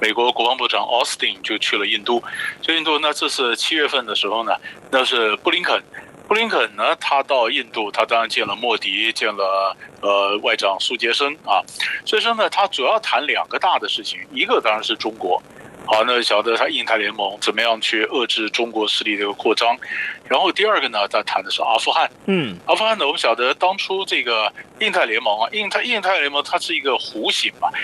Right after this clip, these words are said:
Speaker 1: 它从太平洋到印度洋。呃，你说整个弧形呢过来，你说像，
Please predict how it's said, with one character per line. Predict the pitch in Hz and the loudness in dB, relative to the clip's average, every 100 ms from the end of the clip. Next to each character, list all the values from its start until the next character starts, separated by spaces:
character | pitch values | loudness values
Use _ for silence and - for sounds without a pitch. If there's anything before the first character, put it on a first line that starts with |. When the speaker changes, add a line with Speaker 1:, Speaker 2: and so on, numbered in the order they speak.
| - - | -6 -2
Speaker 1:
它 | 156 | 0
从 | - 123 151 | 2 0 0
太 | 180 | -2
平 | 147 120 | -2 0
洋 | 110 113 | 0 0
到 | 127 117 | 0 0
印 | 123 110 | 0 -4
度 | 107 | -4
洋。 | 95 92 107 - - - | -2 -2 -4 -10 -16 0
呃， | 117 123 123 123 123 | 2 4 2 2 0
你 | 117 | 0
说 | 147 | 0
整 | 151 139 | 0 0
个 | |
弧 | 147 139 135 | -2 -2 -2
形 | 139 | 0
呢 | 135 | 0
过 | 127 123 | 2 2
来， | 110 | 2
你 | 117 127 | 0 -2
说 | 123 | 0
像， | 127 117 | 2 0